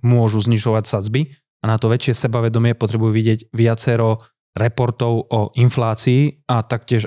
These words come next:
aj o trhu práce, o zamestnanosti, ktoré by potvrdili to, že sa im podarilo infláciu skro-, skrotiť a zároveň teda ekonomika nesmeruje do nejakej vážnej recesie. No a zajtra, e, teda dvadsiateho tretí, lebo nahrávame tento podcast devätnásteho tretí,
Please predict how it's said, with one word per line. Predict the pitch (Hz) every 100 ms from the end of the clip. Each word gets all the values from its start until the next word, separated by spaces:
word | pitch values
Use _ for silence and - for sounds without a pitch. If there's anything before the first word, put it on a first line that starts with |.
| -
aj | 110 -
o | 113 104 98
trhu | 120 117
práce, | - 104 92 139
o | 139 113
zamestnanosti, | 110 - 117 117 - 143
ktoré | - 143 131
by | 127 -
potvrdili | 160 147 123 113 110
to, | 98 123 135 - _ _ _ -
že | 110 117 -
sa | - 120
im | 110
podarilo | 120 113 113
infláciu | 110 104 120 - 113
skro-, | - 113 113
skrotiť | - - 113 107 151 147 - _ _ _ -
a | 110 107
zároveň | 104 110 113 110 107
teda | 110 107 107
ekonomika | - 113 107 107
nesmeruje | 107 - 110 107
do | 107
nejakej | 107 104 107
vážnej | 107 107 104
recesie. | 101 101 117 - 143 151 - _ - - - _ _ _
No | 117 120 -
a | 131 123 120 120 - _ -
zajtra, | 117 127 135 139 139
e, | 143 135 - - 113 113 110
teda | - 113
dvadsiateho | 110 113 139 123 110
tretí, | 101 - 131
lebo | 104 104
nahrávame | 104 110 107 107
tento | 104 107 101 104
podcast | 104 104 101
devätnásteho | 104 104 104 - 113
tretí, | 117 113 - 147